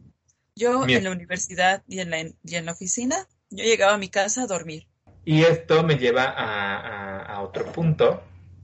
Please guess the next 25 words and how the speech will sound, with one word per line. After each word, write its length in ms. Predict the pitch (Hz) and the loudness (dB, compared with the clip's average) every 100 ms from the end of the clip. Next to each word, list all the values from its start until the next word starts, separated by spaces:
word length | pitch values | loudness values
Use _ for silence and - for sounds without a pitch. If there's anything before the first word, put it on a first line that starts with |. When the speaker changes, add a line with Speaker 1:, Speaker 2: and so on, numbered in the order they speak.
| - - | -14 0
Speaker 2:
que 160 | 117 | 2
es, 140 | 113 123 | 2 0
este, 520 | 117 - - 104 101 | -6 -8 -4 -4 0
cuando 260 | 143 135 131 | 0 4 4
algo 180 | 139 | 4
está 240 | 147 - 143 | 2 2 -2
cerca, 580 | 143 127 - 135 - - | -4 -2 -2 -2 -4 -14
nos 180 | 113 101 | -14 -8
sorprende. 500 | 104 - 110 101 101 - - - - - _ | -8 -6 -8 -8 -12 -20 -20 -20 -20 -20 _
Speaker 1:
Sí. 460 | - - 233 202 - _ _ _ - - | -6 -2 0 0 -2 _ _ _ -12 -2
Y 100 | 220 | 0
cerca 600 | 190 262 277 - 277 233 | 2 2 2 2 4 6
es, 240 | 240 - | 4 0
está 300 | 220 240 285 294 | -6 -8 -8 -8
a 20 | |
media 460 | 302 294 240 190 | -8 -6 -2 -2
hora, 360 | 202 196 151 175 - | -2 -4 -6 -12 -10
está 220 | 214 - | -4 0
a 60 | - | 2
cuarenta 540 | 170 262 160 269 160 | 2 4 2 2 0
Speaker 2:
<laughs> 60 | 196 | -2
Speaker 1:
minutos, 460 | 220 - 320 - - | -4 -4 -4 -6 -10
es 200 | 208 208 | -6 -6
cerca. 500 | - 180 175 - - _ _ - 403 - - | -2 -2 -4 -10 -18 _ _ -10 -8 -10 -14
Speaker 2:
Sí. 320 | - 147 | 0 2